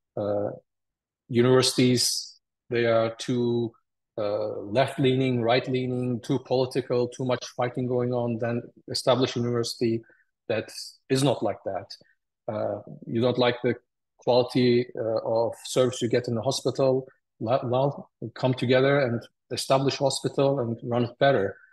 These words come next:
You don't like what you see on the T V, it's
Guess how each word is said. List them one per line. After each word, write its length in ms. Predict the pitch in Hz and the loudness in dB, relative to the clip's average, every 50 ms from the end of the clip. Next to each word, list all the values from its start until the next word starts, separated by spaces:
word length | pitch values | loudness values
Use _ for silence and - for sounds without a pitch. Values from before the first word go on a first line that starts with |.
| _ _ _ _ _ - | _ _ _ _ _ 0
You 100 | 127 113 | 2 4
don't 200 | 135 131 131 - | 4 4 4 4
like 260 | 127 131 127 123 - | 4 4 4 2 0
what 100 | 139 120 - - | -4 -4 -2 0
you 260 | 131 127 123 123 - | 0 0 0 -2 -4
see 300 | - - - - 151 139 | -6 -6 -2 0 2 2
on 140 | 127 127 120 | 2 0 -2
the 60 | 113 - | -4 -6
T 220 | - - 120 120 | -6 -6 -4 -4
V, 260 | 131 135 135 131 131 131 | -2 0 0 0 0 0
it's 340 | 123 - - - - - | -2 -4 -6 -10 -10 -14